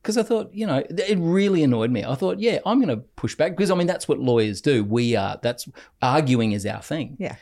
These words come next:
Speaker 1: You know, that's what we're trained to do. So I thought, you know, you get some person who's not trained in arguing and you, and you ambush him. You know, I thought, "I'm damn straight I'm gonna be there." You
Speaker 2: Confident.
Speaker 1: Yeah.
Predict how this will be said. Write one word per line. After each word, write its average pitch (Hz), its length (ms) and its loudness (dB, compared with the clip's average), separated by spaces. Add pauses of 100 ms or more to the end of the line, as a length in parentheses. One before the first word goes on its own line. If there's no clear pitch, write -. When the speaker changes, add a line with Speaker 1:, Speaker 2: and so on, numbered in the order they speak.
(140)
Speaker 1:
You 139 120 0
know, 110 160 -2
that's 120 220 -6
what 110 60 -4
we're 101 80 -8
trained 147 300 -2
to - 100 -8
do. - 120 -10
So 156 200 0
I 160 40 2
thought, 151 300 -2
you 156 80 2
know, 143 80 2
you 120 160 2
get 190 220 -2
some 160 220 -2
person 113 360 0
who's 107 300 -2
not 117 240 -2
trained 101 300 -4
in 98 60 -4
arguing 92 560 -6
and 113 160 -2
you, 104 240 -4 (120)
and 110 120 -2
you 101 160 -6
ambush 104 420 -6
him. - 80 -8 (500)
You 135 140 2
know, 107 280 -4
I 160 80 -2
thought, 185 240 -2
"I'm 220 200 0 (120)
damn 185 200 -4
straight - 280 2
I'm 277 60 2
gonna 113 160 2
be 98 160 -4
there." 101 80 -6
You 120 80 -2
Speaker 2:
Confident. 160 560 -2
Speaker 1:
Yeah. 254 380 0